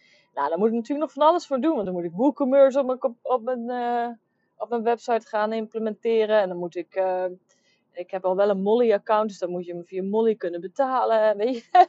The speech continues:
En dan, dan moet je ook nog automatisch een mailtje krijgen.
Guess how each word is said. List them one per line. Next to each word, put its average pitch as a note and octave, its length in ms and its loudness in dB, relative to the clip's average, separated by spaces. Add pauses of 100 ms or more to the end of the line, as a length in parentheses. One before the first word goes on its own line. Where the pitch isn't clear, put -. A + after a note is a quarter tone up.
(100)
En D#4+ 120 2
dan, A3 240 -2 (260)
dan G#3 120 -2
moet A3 160 0
je - 80 -2
ook C#4+ 100 2
nog D#4 120 -4
automatisch F3+ 580 -2
een G#3 140 -4
mailtje D#4+ 320 -2
krijgen. A#3+ 760 4